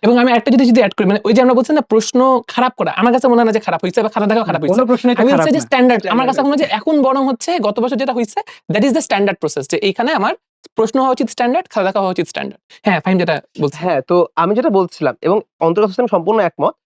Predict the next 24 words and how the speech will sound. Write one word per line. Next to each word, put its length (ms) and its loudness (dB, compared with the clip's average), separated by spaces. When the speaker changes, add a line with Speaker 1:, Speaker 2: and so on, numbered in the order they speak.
Speaker 3:
যে 80 -6
প্রশ্ন 420 0
যখন 220 2
স্ট্যান্ডার্ড 600 2
হয়, 180 -4
Speaker 1:
হুম, 60 -10
হুম, 140 -14
হুম। 140 -18
Speaker 3:
তখন 340 0
আসলে 260 0
মেধার 360 0
পরিশ্রম 380 -2
সবচেয়ে 420 -4
ভালো 240 0
যাচাই 260 0
হয়। 240 -6
Speaker 1:
Exactly। 260 -2
Speaker 3:
তখন 240 2
আসলে 200 2
ডিফারেন্সটা 560 0
বাড়ে। 320 0
তো 140 0
ওই 200 2
জায়গায় 280 0